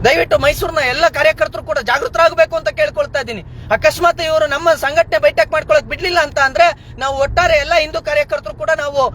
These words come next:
ಆ, ಹೋರಾಟ ಮಾಡ್ಬೇಕಾಗತ್ತೆ. ನೀವೇ ಸುಮ್ನೆ ನಮ್ಮನ್ನ ಕೆಣಕ್ತಿದ್ದೀರಿ ಅಷ್ಟೇನೆ, ವಿನಾಕಾರಣ ನಮಗ್ ತೊಂದ್ರೆ ಕೊಡ್ತಾ ಇದ್ದೀರಿ ಅಷ್ಟೇ ನೀವು, ವಿನಾಕಾರಣ ನೀವು ನಮ್ಮನ್ನ ಕೆಣಕ್ತಿದ್ದೀರಿ.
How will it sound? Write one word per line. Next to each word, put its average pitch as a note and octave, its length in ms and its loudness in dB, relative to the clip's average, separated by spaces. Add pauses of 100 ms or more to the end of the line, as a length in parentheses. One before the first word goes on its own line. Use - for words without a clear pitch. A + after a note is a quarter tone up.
(240)
ಆ, G#3+ 760 2
ಹೋರಾಟ D#4 460 2
ಮಾಡ್ಬೇಕಾಗತ್ತೆ. D#4+ 680 0
ನೀವೇ D#4+ 320 0
ಸುಮ್ನೆ E4+ 220 -4
ನಮ್ಮನ್ನ D#4+ 240 -2
ಕೆಣಕ್ತಿದ್ದೀರಿ C#4 580 -6
ಅಷ್ಟೇನೆ, A#3 340 0 (360)
ವಿನಾಕಾರಣ D#4+ 580 2
ನಮಗ್ D#4 240 0
ತೊಂದ್ರೆ D4+ 240 2
ಕೊಡ್ತಾ D4+ 280 0
ಇದ್ದೀರಿ C#4+ 220 0
ಅಷ್ಟೇ C#4+ 240 0
ನೀವು, A#3+ 220 -4 (2000)
ವಿನಾಕಾರಣ D#4+ 540 2
ನೀವು D#4+ 180 -4
ನಮ್ಮನ್ನ D#4+ 240 -2
ಕೆಣಕ್ತಿದ್ದೀರಿ. D4 640 -4